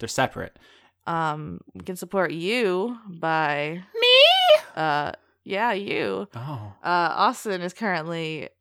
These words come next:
Speaker 2: taking a break from school over the summer, so please, uh, subscribe. Not subscribe.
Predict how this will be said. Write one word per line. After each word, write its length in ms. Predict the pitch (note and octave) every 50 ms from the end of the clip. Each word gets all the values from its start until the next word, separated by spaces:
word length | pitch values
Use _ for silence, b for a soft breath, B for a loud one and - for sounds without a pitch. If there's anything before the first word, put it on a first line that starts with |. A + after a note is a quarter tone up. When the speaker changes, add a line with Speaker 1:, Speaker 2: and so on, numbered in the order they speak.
| - _ _
Speaker 2:
taking 280 | - G3+ F#3 F3 F3 D#3+
a 60 | D#3+
break 200 | D#3+ E3+ D#3+ D#3
from 200 | - D#3 D3+ D3+
school 300 | - - - - E4 C#4+
over 140 | F#3 D#3+ D3+
the 100 | C#3+ D#3
summer, 340 | - E3 D3+ D3 D3+ D3+ E3+
so 220 | - F3 D3+ D#3
please, 560 | D#3+ - - C#4+ C#4 C4 C#4 C#4 B3+ - - - -
uh, 340 | G3 G3+ G#3 G3+ G3+ G#3+
subscribe. 540 | A3 - C4 B3+ - - - C#4+ C#4 C4+ G#3+ G3
Not 160 | F#3+ F3+ F3
subscribe. 420 | - - D#3 - - - E2+ -